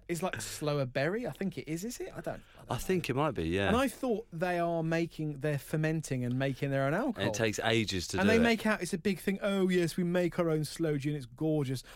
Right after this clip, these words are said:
Speaker 1: Oh, my grandmother had a recipe for sloe gin. It's fantastic. You must have some. Sloe gin this, sloe gin that." It's
Speaker 2: Yeah.
Speaker 1: like, "Fuck off."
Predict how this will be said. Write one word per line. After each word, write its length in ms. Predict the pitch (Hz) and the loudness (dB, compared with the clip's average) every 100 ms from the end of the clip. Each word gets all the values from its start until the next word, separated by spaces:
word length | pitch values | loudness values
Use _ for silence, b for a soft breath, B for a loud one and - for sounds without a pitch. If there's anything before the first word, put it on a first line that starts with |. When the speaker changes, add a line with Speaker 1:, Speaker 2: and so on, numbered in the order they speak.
| B - | B -2
Speaker 1:
Oh, 220 | 214 220 | 0 2
my 120 | 208 | 2
grandmother 520 | 190 208 196 196 185 | 2 2 4 2 4
had 140 | 185 180 | 4 4
a 40 | |
recipe 260 | 180 165 175 | 2 0 0
for 80 | 160 | 0
sloe 280 | - 175 165 | 0 2 2
gin. 140 | 165 | 2
It's 120 | 156 | 0
fantastic. 840 | - 170 160 156 - 175 170 - 160 | -4 -2 -2 -2 -6 -6 -6 -6 -6
You 100 | 160 | -4
must 340 | 156 170 156 - | -2 -2 -4 -4
have 180 | 160 147 | -6 -4
some. 280 | 160 156 B B - | -4 -4 B B -16
Sloe 420 | - 202 196 185 | -6 -2 2 2
gin 260 | 160 175 170 | 4 2 4
this, 200 | 160 160 | 2 0
sloe 360 | - 175 160 | -2 2 2
gin 280 | 151 156 151 | 2 0 2
that." 80 | 139 | 2
It's 40 | 104 | 4
Speaker 2:
Yeah. 80 | 101 - | 2 0
Speaker 1:
like, 120 | - | -8
"Fuck 200 | 131 - | -16 -18
off." 120 | - | -20